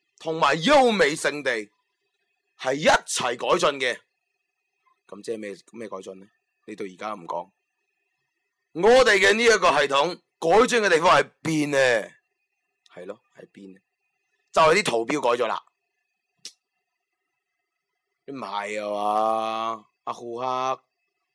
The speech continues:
你玩膠我啊？成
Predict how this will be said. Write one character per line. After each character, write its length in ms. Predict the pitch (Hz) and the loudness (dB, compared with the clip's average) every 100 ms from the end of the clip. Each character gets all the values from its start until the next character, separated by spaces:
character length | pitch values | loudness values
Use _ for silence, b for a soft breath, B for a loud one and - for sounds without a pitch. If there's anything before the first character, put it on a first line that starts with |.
| _ | _
你 60 | - | -6
玩 200 | 120 127 | -4 -4
膠 220 | 131 135 | -4 -2
我 220 | 135 113 104 | -2 -6 -10
啊？ 180 | 95 _ _ _ _ _ _ _ _ _ _ - | -12 _ _ _ _ _ _ _ _ _ _ -20
成 160 | 104 | -18